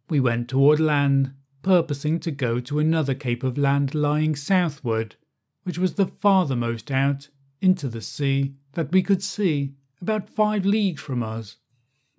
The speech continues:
But so soon as we came thither, we found it to be naught else but rocks, stones, and craggy cliffs, such as we had not found anywhere since we had sailed southward from Saint John's Cape.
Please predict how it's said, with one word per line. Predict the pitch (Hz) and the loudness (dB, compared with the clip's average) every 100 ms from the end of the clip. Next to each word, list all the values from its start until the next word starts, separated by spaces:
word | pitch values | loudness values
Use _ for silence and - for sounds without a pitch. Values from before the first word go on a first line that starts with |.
| - - 196 - - - | -20 -20 -16 -14 -12 -8
But | 214 | -2
so | - 220 | 2 4
soon | 196 - 233 233 226 | 2 2 6 6 6
as | 165 | 4
we | 175 | 0
came | 139 151 123 117 | 0 0 0 0
thither, | 131 160 170 170 | 0 2 2 4
we | 190 190 | 4 4
found | - 220 208 185 151 | 2 0 2 2 2
it | 147 - | -2 -2
to | 170 | 0
be | 175 | 2
naught | 170 180 180 185 185 | 4 4 4 2 2
else | 139 139 143 | 2 2 2
but | - 113 | -4 -6
rocks, | 113 143 147 143 - | -2 0 0 -2 -12
stones, | - - 185 175 175 175 170 | -6 2 4 4 2 0 0
and | 180 139 | 0 -2
craggy | - 156 156 165 | -2 0 0 -2
cliffs, | 135 127 110 107 - - - _ _ _ _ _ _ | -2 -2 -2 -4 -10 -14 -18 _ _ _ _ _ _
such | - 123 - | -6 -4 -4
as | 117 | -2
we | 131 | 0
had | 117 131 | 0 2
not | 139 135 - | 2 2 0
found | 135 135 139 | 0 2 4
anywhere | 139 151 113 107 117 | 2 0 -2 -4 -4
since | - 131 135 | -4 -2 0
we | 143 | 0
had | 139 139 | 0 -2
sailed | - 156 151 143 | -4 -2 0 -4
southward | - 160 160 156 120 113 | -4 -2 -2 -4 -6 -8
from | - 139 | -2 -2
Saint | 139 156 147 | 0 -4 -2
John's | 160 160 156 | 0 0 -2
Cape. | - 143 170 135 139 | -6 -6 -4 -4 -6